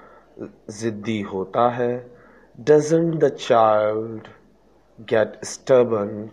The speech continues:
क्या बच्चा जिद्दी नहीं होता? आपको याद होगा, सस्पिशियस का मतलब होता था शक करना, शक करने वाला।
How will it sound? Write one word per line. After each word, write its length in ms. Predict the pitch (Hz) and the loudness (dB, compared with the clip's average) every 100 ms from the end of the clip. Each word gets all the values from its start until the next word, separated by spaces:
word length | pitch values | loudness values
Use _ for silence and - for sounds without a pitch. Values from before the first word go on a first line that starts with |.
| - | -4
क्या 200 | 113 104 | 0 0
बच्चा 580 | 107 101 - 117 127 - - - _ - | -2 -8 -4 -2 -2 -6 -20 -20 _ -20
जिद्दी 680 | 110 104 110 104 113 117 110 - | -16 -6 -4 -4 -10 -10 -10 -12
नहीं 420 | 120 117 110 113 | -4 -4 -4 -6
होता? 560 | 104 98 - 90 104 - _ _ _ - _ - - - | -6 -8 -8 -14 -16 -20 _ _ _ -20 _ -20 -12 -2
आपको 340 | 113 - 117 | -2 0 0
याद 280 | 113 113 120 | 4 4 2
होगा, 200 | 120 123 | 2 0
सस्पिशियस 880 | 123 123 - - 139 135 160 147 - | -2 -12 -14 -12 -10 -8 -4 -4 -2
का 160 | 131 | -4
मतलब 380 | 113 107 120 113 | -2 -4 -4 -4
होता 260 | 107 104 110 | -4 -8 -8
था 180 | 113 | -4
शक 460 | 117 - - 117 - | -6 -8 -6 -6 -6
करना, 360 | 123 101 110 117 | -10 -8 -8 -10
शक 320 | - 117 - | -8 -10 -8
करने 280 | 117 101 107 | -8 -6 -6
वाला। 320 | 98 101 | -4 -4